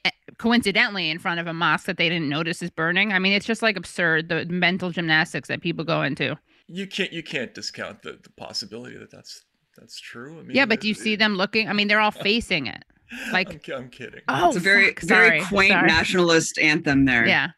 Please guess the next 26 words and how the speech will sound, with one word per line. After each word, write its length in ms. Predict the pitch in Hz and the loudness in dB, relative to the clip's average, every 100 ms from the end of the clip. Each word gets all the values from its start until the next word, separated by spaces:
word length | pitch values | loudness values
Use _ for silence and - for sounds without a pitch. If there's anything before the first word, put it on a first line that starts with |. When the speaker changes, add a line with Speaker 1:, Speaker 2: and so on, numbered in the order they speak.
| - 190 | -12 2
Speaker 3:
"May 240 | 294 294 | 4 6
Speaker 1:
That, 40 | 277 | 6
I 60 | |
Speaker 3:
their 100 | 254 | 6
Speaker 1:
can't 140 | 233 220 | 6 6
believe 160 | 226 | 6
I 60 | 226 | 8
Speaker 3:
memory 140 | 226 | 6
Speaker 1:
just 60 | 196 | 4
Speaker 3:
be 260 | 190 202 202 | -2 -6 -4
Speaker 1:
saw 60 | 165 | -2
that, 40 | |
yeah. 80 | 147 | 2
Speaker 3:
erased." 540 | 151 147 147 - - - _ _ _ 170 | 4 4 2 -4 -12 -18 _ _ _ 2
Speaker 1:
And 440 | 175 165 160 - _ | 2 2 -2 -10 _
again, 320 | 202 202 214 | -2 0 2
as 160 | 185 185 | 0 -2
you 80 | 190 | -6
said, 240 | - 185 | -2 0
Abby, 280 | 170 160 165 | 2 2 0
I 20 | |
mean, 180 | 175 170 | 0 0
imagine, 720 | 175 190 190 196 202 185 170 | 2 2 4 4 2 0 -8
just 400 | 170 208 226 - | -6 -2 -2 -2
imagine 800 | 220 214 220 220 196 160 123 160 _ _ _ _ _ _ _ _ _ - | -6 0 4 4 2 -2 -2 -8 _ _ _ _ _ _ _ _ _ -2
Muslims 840 | 196 202 175 165 131 - - - | 2 2 0 -2 -2 -6 -14 -20